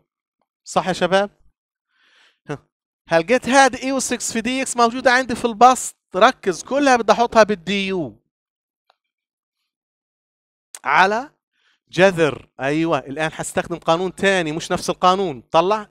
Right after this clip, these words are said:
حاجة بسيطة في السؤال بتغير لك القانون كله.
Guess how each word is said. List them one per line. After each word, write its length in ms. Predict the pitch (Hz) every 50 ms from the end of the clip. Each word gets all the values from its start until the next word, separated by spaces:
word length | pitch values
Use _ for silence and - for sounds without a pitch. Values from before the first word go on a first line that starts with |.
| _ _ _ _ _ _ _ _ -
حاجة 280 | - 190 214 220 214
بسيطة 420 | 208 214 208 - - 262 240 233 220
في 60 | 202
السؤال 340 | 214 - - 240 247 254 226
بتغير 340 | 214 - 208 220 240 254
لك 180 | 254 240 - -
القانون 320 | 220 - 226 226 240 254
كله. 600 | - - - 277 262 226 185 131 101 - _ _